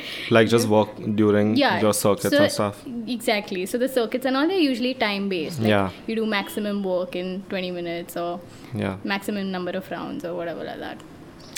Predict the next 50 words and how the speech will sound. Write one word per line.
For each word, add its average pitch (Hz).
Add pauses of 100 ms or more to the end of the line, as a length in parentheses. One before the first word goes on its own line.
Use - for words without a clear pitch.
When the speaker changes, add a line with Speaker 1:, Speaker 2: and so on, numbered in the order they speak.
(720)
Speaker 2:
So -
I 185
was 214
very 196
competitive 185
there. 170
Like, 170
I 180
wanted 185
to 190
just 196
be 190
the 190
best. - (440)
Speaker 1:
Oh, 110
like, 107
between 104
everyone 101
Speaker 2:
Yeah, 104
Speaker 1:
else 113
over 117
there? 240
Speaker 2:
every 247
day. 175 (400)
Like, 202
Speaker 1:
Okay. 202
Speaker 2:
it 226
wasn't 220
even, 254
like, 214 (300)
a 196
competition 190
day. 165
Just 120
Speaker 1:
Yeah. 107
Speaker 2:
every 214
day 226
I 220
was 208
like, 208 (400)
"Today 202
I'm 190
gonna, 190
like, 175 (160)
be 196
better 180
than 180 (340)
everyone." 175 (240)
Speaker 1:
Okay, 107
so -